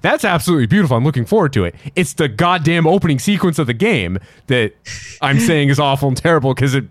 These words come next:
Speaker 1: it turns me into an emotional wreck every single
Speaker 2: Right.
Speaker 1: time.
Speaker 2: Yeah. Yep.
Speaker 1: So, be interesting to see how the H B O series, uh, handles
Speaker 2: Yeah,
Speaker 1: that.
Speaker 2: that's right.
Speaker 1: Yeah.
Speaker 2: Yeah.
Speaker 1: So I, I,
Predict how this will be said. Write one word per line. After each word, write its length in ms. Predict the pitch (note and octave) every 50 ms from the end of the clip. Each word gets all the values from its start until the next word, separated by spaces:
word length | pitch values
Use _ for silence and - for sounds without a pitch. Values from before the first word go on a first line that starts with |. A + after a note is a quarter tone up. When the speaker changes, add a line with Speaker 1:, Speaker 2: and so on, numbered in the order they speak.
| _ -
Speaker 1:
it 420 | E3 C#3 C3 C3+ D#3+ F#3+ G3+ C#3
turns 300 | - - F3+ F#3 F#3 D#3 D#3+
me 80 | F#3 F3
into 220 | - G#3 G#3+ F3+
an 120 | E3 D3+ C#3+
emotional 460 | C3+ C#3+ D#3 D#3+ C#3 - C#3 C3+ B2
wreck 360 | A#2 C3+ F#3 G3+ B2 - - - - - - - -
every 260 | G#3 G3+ D#3+ E3+ -
single 260 | G2+ G2 F3+ D3 C#3
Speaker 2:
Right. 80 | - -
Speaker 1:
time. 220 | - G3+ G3+ D#3+ A#2+
Speaker 2:
Yeah. 420 | G#2 G#2 G2+ G2 F#2+ F#2+ F#2 F2 - _ _ _ _ _
Yep. 320 | - F#2+ F#2 F#2+ G#2 - _ _ _ _ _ _ _ _ _ _ _ _ _ _ _ _ _ _ _ _ _ - -
Speaker 1:
So, 300 | - - D#2 - E2 E2+ - _ _ _
be 800 | - G3 A3 A3+ G3+ D#3 - _ _ _ _ _ _ _ - B2
interesting 440 | B2 A#2+ - B2+ A#2 - - A2+ G2+
to 60 | -
see 100 | - A#2
how 100 | A2 G#2
the 120 | G2 F#2
H 160 | G2+ G2 - -
B 120 | G2 F#2
O 80 | F#2 F#2+
series, 540 | - - F#2 F2+ F2 F2+ F2+ F2 - - - - _ _ _ _ _ _ - G2+ F#2+ - _ F#2+
uh, 400 | F#2+ F2+ E2+ D#2+ D#2+ D#2+ E2 E2 - - - - - - - - - -
handles 300 | - - G#2 F#2 F2 G2
Speaker 2:
Yeah, 200 | - E3 F3 -
Speaker 1:
that. 20 |
Speaker 2:
that's 240 | E2+ E2+ F2+ E2+ F#2+
right. 440 | G2 F#2 A2 B2 G2+ F2+ F#2 F#2 - - - _ _ _ F#2+
Speaker 1:
Yeah. 140 | F2 D#2+ D#2
Speaker 2:
Yeah. 400 | F#2 F2+ F#2+ A#2 A2+ G2 F#2 F2 E2 _ _ _ _ _ _ _ _ _ _ _ _ _ _
Speaker 1:
So 320 | - F#2 E2+ D#2 D#2+ -
I, 100 | - A2+
I, 200 | A2+ A#2+ B2 B2